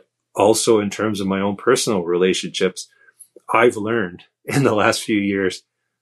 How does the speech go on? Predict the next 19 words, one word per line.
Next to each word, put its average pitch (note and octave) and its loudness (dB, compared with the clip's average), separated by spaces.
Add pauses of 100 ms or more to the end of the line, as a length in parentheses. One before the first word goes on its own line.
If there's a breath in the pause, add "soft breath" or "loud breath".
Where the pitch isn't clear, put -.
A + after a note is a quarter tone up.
(200)
that F#2 0 (280)
people A2+ 0
will G2 2
come A2+ 0
to A2 2
these F#2+ 2
relationships - -2 (640)
with G2+ 0
their F#2+ 2
own A2 4
set - 2 (120)
of F#2 0
experiences, - -2 (560)
um, F2 -16 (120)
various F2+ 0
traumas, G2+ 0 (340)
sets - 0
of F2+ -2
knowledges, F#2+ 2